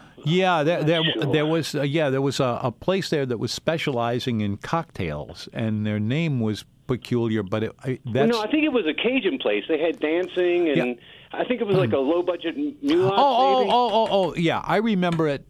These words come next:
Speaker 1: Uh, n-, now, when you said that, uh, that, that made it click. Uh, what did Circle
Speaker 2: Well,
Speaker 1: Bar?
Speaker 2: I'm wondering if
Speaker 1: Is
Speaker 2: you
Speaker 1: it
Speaker 2: remember the name. It's driving me crazy. I've been asking people, and nobody can remember the
Speaker 1: Well,
Speaker 2: name.
Speaker 1: our, our,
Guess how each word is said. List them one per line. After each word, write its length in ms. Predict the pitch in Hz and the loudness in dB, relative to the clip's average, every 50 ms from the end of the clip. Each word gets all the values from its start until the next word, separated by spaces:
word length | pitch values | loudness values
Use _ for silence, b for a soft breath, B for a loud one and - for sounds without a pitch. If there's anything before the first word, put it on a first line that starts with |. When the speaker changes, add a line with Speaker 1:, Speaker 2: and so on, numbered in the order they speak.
| - - - | -20 -10 -4
Speaker 1:
Uh, 200 | 139 139 135 127 | -2 -2 0 0
n-, 240 | 123 131 135 131 120 139 | 0 0 -2 -2 0 0
now, 380 | 147 156 180 196 208 202 196 | 0 0 2 2 0 0 -2
when 400 | 156 - 107 113 131 147 151 147 | -4 -6 -10 -8 -4 -2 -2 0
you 100 | 139 135 | 0 -2
said 340 | 127 - - 185 170 165 143 | -2 0 0 0 0 0 0
that, 360 | 139 131 127 117 117 - - - | 0 0 0 -2 -4 -6 -8 -8
uh, 420 | 127 120 110 107 101 101 101 98 98 - | -4 -2 -2 -2 -2 -2 -4 -4 -6 -8
that, 460 | - 123 110 110 120 117 113 _ _ | -8 -6 -4 -2 -2 -2 -4 _ _
that 160 | - 120 110 - - | -6 -6 -6 -6 -4
made 220 | - 120 113 107 95 | -2 -2 -2 -2 -2
it 140 | 98 - | -6 -6
click. 320 | - - 123 104 - - - _ b b b b b b b b b b | -4 -4 -4 -4 -4 -10 -20 _ b b b b b b b b b b
Uh, 220 | 117 110 104 - - | -2 -2 -2 -4 -2
what 340 | 135 127 156 165 - 135 127 | 0 0 0 0 -2 -6 -4
did 240 | 120 147 139 131 - _ - | -2 -2 -2 -4 -10 _ -14
Circle 500 | - - - - 160 170 - - 196 165 | -10 -6 -2 -2 -2 -2 0 -2 -2 0
Speaker 2:
Well, 80 | 135 - | 0 2
Speaker 1:
Bar? 220 | 127 151 170 185 208 | 2 2 4 2 2
Speaker 2:
I'm 140 | 214 202 175 | 0 -2 -2
wondering 220 | 185 226 226 220 196 | -2 0 0 0 0
if 60 | 147 | 2
Speaker 1:
Is 60 | - | 2
Speaker 2:
you 60 | 190 170 | 2 2
Speaker 1:
it 20 | |
Speaker 2:
remember 220 | - 175 165 151 | 2 0 -2 -2
the 100 | 135 123 | 0 0
name. 420 | 127 139 147 139 135 113 92 87 98 | 2 2 2 2 0 0 0 0 -2
It's 140 | 104 - - | -2 -2 -2
driving 340 | - 170 170 180 180 175 151 | -2 0 0 0 0 0 0
me 80 | 127 | 0
crazy. 460 | 117 - - 160 156 156 147 - 98 101 | 0 -2 -2 0 0 0 0 -2 -2 -2
I've 60 | 101 | -2
been 120 | 110 117 120 | -2 -2 0
asking 360 | 131 151 156 - - 147 127 | -2 -2 -4 -4 -6 -6 -4
people, 520 | - 123 120 117 120 117 117 113 127 127 - | -2 -2 -2 0 0 -2 -2 -2 -2 -4 -4
and 160 | 120 117 110 | -2 0 0
nobody 300 | 127 151 151 151 139 139 | 0 0 0 0 -2 -2
can 160 | 127 - 131 | -4 -4 -2
remember 320 | 131 131 123 127 127 123 120 | -2 -2 -2 -2 -2 -2 0
the 100 | 104 107 | 0 2
Speaker 1:
Well, 280 | 156 156 160 160 151 | 2 2 2 2 2
Speaker 2:
name. 100 | 135 98 | 0 0
Speaker 1:
our, 200 | 143 147 143 139 - | 0 -2 -2 -2 -2
our, 200 | - 143 139 123 | -2 -2 -2 -2